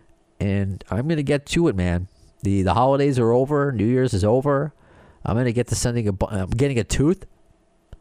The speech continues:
in a few days. I'm gonna start going pretty hardcore with guests, and we'll see what happens there. So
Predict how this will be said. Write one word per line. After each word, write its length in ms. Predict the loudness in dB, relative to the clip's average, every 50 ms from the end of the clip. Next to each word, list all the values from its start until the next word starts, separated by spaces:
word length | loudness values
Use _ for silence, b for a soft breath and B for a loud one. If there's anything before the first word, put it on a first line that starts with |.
| -6
in 60 | -6 -4
a 20 |
few 180 | 0 0 2 2
days. 320 | 2 2 0 0 -2 -4
I'm 200 | -4 -4 -2 -2
gonna 120 | 0 -2
start 380 | -2 0 0 0 0 0 -2 -6 -12 -18 -18 _ _ _ _ _ _ _ -16 -12 -6 -2
going 560 | 0 2 2 2 0 -2 -4 -4 -6 -6 -6 -6
pretty 240 | -4 -2 -2 0
hardcore 560 | 0 2 0 0 0 -2 -2 0 0 2 2 0
with 160 | -2 -2 -2
guests, 420 | -2 -2 -2 -2 -4 -6 -6 -4
and 80 | -2 -2
we'll 120 | 0 -2
see 160 | -2 0 0
what 140 | 0 0 0 0
happens 340 | 0 -2 -2 -4 -6 -4
there. 240 | -4 -2 -2 -2 -4
So 340 | -4 -2 -2 0 0 0